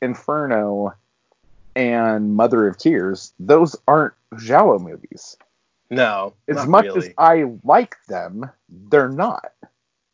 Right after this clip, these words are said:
Speaker 1: So
Speaker 2: Well, there,
Speaker 1: why the
Speaker 2: there's
Speaker 1: fuck
Speaker 2: one, there's one guy on, on the documentary who argues that Suspiria could be a, considered a giallo simply because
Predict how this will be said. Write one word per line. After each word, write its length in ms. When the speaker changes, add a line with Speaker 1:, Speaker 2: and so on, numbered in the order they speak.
Speaker 1:
So 240
Speaker 2:
Well, 80
there, 100
Speaker 1:
why 120
the 60
Speaker 2:
there's 220
Speaker 1:
fuck 100
Speaker 2:
one, 260
there's 220
one 280
guy 440
on, 340
on 280
the 80
documentary 800
who 200
argues 540
that 180
Suspiria 580
could 260
be 380
a, 140
considered 460
a 60
giallo 480
simply 360
because 640